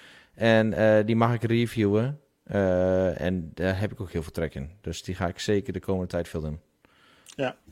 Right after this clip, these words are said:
Speaker 2: Nice, nice, nice, nice, nice. Oké, eh, daar gaan we dan nog wel meer over horen. Ehm, even op, eh, kort over Palworld. Is er nou al bekend wanneer dat dedicated Xbox servers komen? Of, eh, is dat nog onbekend?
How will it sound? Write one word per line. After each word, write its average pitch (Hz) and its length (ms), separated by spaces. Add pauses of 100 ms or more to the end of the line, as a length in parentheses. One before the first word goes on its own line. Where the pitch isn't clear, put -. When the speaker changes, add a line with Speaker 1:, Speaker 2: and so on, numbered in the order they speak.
(580)
Speaker 2:
Nice, 117 600
nice, 107 300
nice, 101 300
nice, 107 280
nice. - 340 (880)
Oké, 165 220
eh, 185 260 (560)
daar 147 160
gaan 170 160
we 160 60
dan 156 120
nog 151 140
wel 127 140
meer 160 340
over 156 320
horen. 160 520 (120)
Ehm, 143 400 (100)
even 165 300
op, - 220
eh, 127 100 (140)
kort 180 240
over 151 220
Palworld. 180 680
Is - 220
er 180 60
nou 175 140
al 170 100
bekend 151 320
wanneer 156 260
dat 139 240
dedicated 143 640
Xbox 135 280
servers 135 320
komen? 156 340
Of, 170 280
eh, 156 140
is - 120
dat 147 100
nog 139 120
onbekend? 131 600